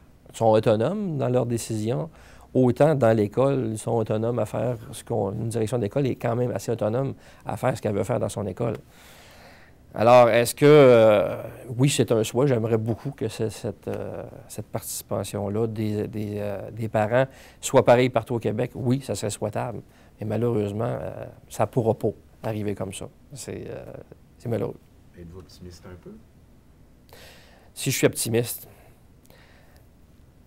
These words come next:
Speaker 1: oui, à quelque part, je le suis parce que on a de plus en plus de jeunes directions d'école qui sont eux-mêmes parents.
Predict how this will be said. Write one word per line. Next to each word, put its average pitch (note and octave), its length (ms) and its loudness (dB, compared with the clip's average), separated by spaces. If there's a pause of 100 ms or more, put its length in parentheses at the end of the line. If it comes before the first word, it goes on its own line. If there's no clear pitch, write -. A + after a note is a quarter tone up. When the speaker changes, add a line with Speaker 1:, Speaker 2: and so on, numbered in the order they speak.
(1600)
Speaker 1:
oui, C#3 340 6 (600)
à A#2+ 120 -4
quelque - 180 2
part, F3 200 8
je D#3 100 4
le B2+ 80 2
suis D3 320 -4
parce - 320 0
que F3+ 380 2 (960)
on A#2+ 140 4
a C#3+ 60 8
de D3 100 6
plus F#3 180 0
en F3+ 120 4
plus G3+ 120 -4
de C3+ 160 4
jeunes C3+ 440 0
directions A2+ 360 -4
d'école B2 380 -6
qui - 180 -8
sont D3+ 300 -2
eux-mêmes D3 360 2
parents. G#2+ 300 -10